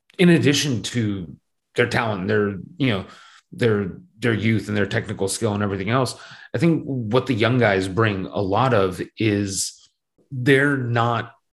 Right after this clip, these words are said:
conditioned. I, I don't even wanna say conditioned, but eh, their experiences haven't conditioned them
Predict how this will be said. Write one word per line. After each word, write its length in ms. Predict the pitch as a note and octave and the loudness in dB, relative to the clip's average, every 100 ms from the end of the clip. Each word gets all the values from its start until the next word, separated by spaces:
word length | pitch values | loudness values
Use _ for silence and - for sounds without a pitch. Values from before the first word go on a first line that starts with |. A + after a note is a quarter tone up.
| _ _ _ A#2 | _ _ _ -6
conditioned. 580 | B2 A#2 B2 - A#2 | -2 2 2 0 -2
I, 240 | F3 F#3+ D#3+ | 0 0 2
I 40 | |
don't 120 | F3+ G3+ | 0 0
even 100 | C#3 | 0
wanna 160 | A2+ | -2
say 120 | A2 | -4
conditioned, 400 | G2+ A2 C#3+ D3 | -4 -2 -2 -2
but 160 | G#2 F#2+ - - - _ - _ _ - | -4 -6 -10 -16 -18 _ -20 _ _ -10
eh, 200 | - - - _ - | -10 -10 -18 _ -4
their 280 | D3+ D3 | 2 2
experiences 720 | C#3 C3 - C#3 C#3 C3+ - G#2+ | 2 0 0 0 0 -2 -4 -2
haven't 280 | A2+ A#2 A2 | -2 -2 -4
conditioned 680 | A2+ G2+ G#2 - G#2 G2 | -6 -4 -4 -4 -6 -6
them 400 | G2 F#2+ F2+ F2+ | -4 -4 -4 -10